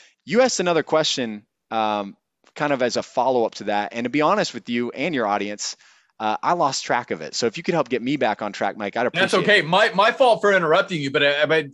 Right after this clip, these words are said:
Speaker 2: I heard that. I said, "Holy Toledo." No wonder there's a, a huge amount of opportunity, yes, but sometimes frustration on behalf of business leadership because of the fact that,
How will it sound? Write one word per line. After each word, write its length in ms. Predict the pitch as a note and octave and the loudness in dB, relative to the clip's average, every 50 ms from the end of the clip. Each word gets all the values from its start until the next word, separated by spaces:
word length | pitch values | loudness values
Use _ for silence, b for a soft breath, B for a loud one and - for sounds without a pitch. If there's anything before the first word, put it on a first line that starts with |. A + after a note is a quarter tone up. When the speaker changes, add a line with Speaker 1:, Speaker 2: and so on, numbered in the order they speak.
| - D3+ | -4 -2
Speaker 2:
I 100 | D3+ C#3 | -2 2
heard 220 | C#3+ G#3 A3+ A3+ | 2 2 2 4
that. 160 | G3 E3 C#3+ | 2 0 0
I 60 | C3 | -2
said, 240 | B2+ - C#3 B2+ - - _ _ _ _ _ _ | -6 -6 -8 -10 -10 -12 _ _ _ _ _ _
"Holy 380 | - - G#3+ A#3+ B3+ A3 F3+ C#3+ | 0 4 4 4 6 4 2 2
Toledo." 560 | - D#3 D3+ F3+ A3+ A3+ D#3+ A2 F#2+ - _ _ _ _ _ _ | 0 0 2 2 2 2 2 0 0 -4 _ _ _ _ _ _
No 180 | D3 D#3 D#3+ D#3+ | 0 2 2 4
wonder 680 | D3+ D3+ F3+ A3 C4 B3+ F#3+ D3+ C3 C3 C3+ C#3+ C#3+ D3 | 4 6 6 6 6 4 4 2 2 2 -2 -4 -4 0
there's 380 | C#3+ D3 C#3+ C#3+ C#3 C3+ B2+ | 4 6 6 6 4 2 0
a, 80 | D3+ C3 | -2 -2
a 200 | C3 D3 C#3+ C3+ | -2 -2 -2 -2
huge 300 | C3 C#3+ F#3 G3 E3+ D#3+ | -2 -4 -6 -6 -4 -4
amount 380 | E3+ D#3+ D#3 D3+ D#3 D#3 D3 | -2 0 0 2 2 2 2
of 260 | D3 C3+ B2+ A#2+ A2+ _ _ _ _ _ _ _ _ _ _ _ _ _ _ _ _ _ _ _ _ - | 2 0 0 -2 -4 _ _ _ _ _ _ _ _ _ _ _ _ _ _ _ _ _ _ _ _ 0
opportunity, 640 | E3 F3+ - F3+ F3+ - - B3+ D#4 D#4+ B3+ F#3+ D#3+ | 0 0 2 2 0 2 2 2 4 4 2 2 2
yes, 720 | D3+ C#3+ E3 G#3 G3+ C#3+ A#2+ B2 C3+ - - - - - _ _ | 2 4 4 4 4 4 2 0 -2 -4 -6 -6 -8 -10 _ _
but 240 | E3 D#3+ D#3 D#3 D3+ | 4 4 4 4 2
sometimes 420 | - - G#3 F#3+ G#3 G3 F#3 D#3+ | 0 0 0 2 2 0 0 -2
frustration 960 | - - - F#3 D#3+ D3 - - F3 F3+ G#3+ B3 A#3+ - - D3 C3+ C3+ C3+ C3+ | -4 0 0 0 2 0 -2 0 2 2 2 2 2 -2 -4 -4 -4 -4 -6 -8
on 300 | C#3 C#3+ C#3+ C#3 C#3 C3+ | -6 -4 -4 -4 -4 -4
behalf 380 | C#3 C#3 D3 D#3+ D#3+ D3+ - | -2 0 2 2 2 2 0
of 120 | D3+ B2+ B2 | -4 -4 -2
business 380 | D#3+ D#3+ C#3 C#3+ C#3+ C3+ C#3 | -4 -4 -4 -6 -8 -8 -4
leadership 460 | D#3 F#3+ A#3+ B3 D#3 C3+ - C#3+ C#3 | -4 -2 0 0 -2 -2 -2 -2 -2
because 260 | C#3 C#3+ C3+ C#3 B2+ C3 | -2 -4 -8 -8 -8 -10
of 60 | A#2+ | -10
the 80 | A2 | -6
fact 260 | - C3+ C3+ B2+ - - | -2 0 0 0 -2 -6
that, 120 | A2 | -8